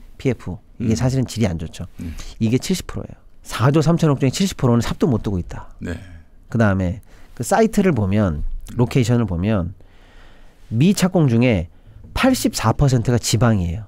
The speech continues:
Speaker 1: 서울의 알짜배기 땅을 통해서 조금만 경기만 받쳐주거나 이익을 조금만 포기해도 아파트 지을 수
Speaker 2: 그러니까
Speaker 1: 있는데,
Speaker 2: 얘기 지금 뭐
Speaker 1: 예.
Speaker 2: 사실.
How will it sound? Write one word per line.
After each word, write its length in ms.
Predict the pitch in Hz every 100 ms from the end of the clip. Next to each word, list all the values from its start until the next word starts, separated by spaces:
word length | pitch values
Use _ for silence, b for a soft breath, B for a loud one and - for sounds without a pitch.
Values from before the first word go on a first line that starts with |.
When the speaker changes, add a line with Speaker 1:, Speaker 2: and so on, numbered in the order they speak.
| - -
Speaker 1:
서울의 380 | - 196 190
알짜배기 540 | 139 120 127 165 160 147
땅을 240 | 147 143
통해서 440 | 139 131 120 117 95
조금만 400 | - - 277 240
경기만 460 | 135 131 123 117 107 90 - -
받쳐주거나 500 | 95 131 110 98 95
이익을 360 | 117 160 165
조금만 320 | 160 165 233 196
포기해도 420 | 185 160 147 117
아파트 280 | - 135 127
지을 160 | 117 120
수 60 |
Speaker 2:
그러니까 220 | 151 101 95
Speaker 1:
있는데, 260 | 120 143 101
Speaker 2:
얘기 140 | -
지금 360 | - 95 113 85
뭐 80 | -
Speaker 1:
예. 60 | 101 85
Speaker 2:
사실. 200 | 85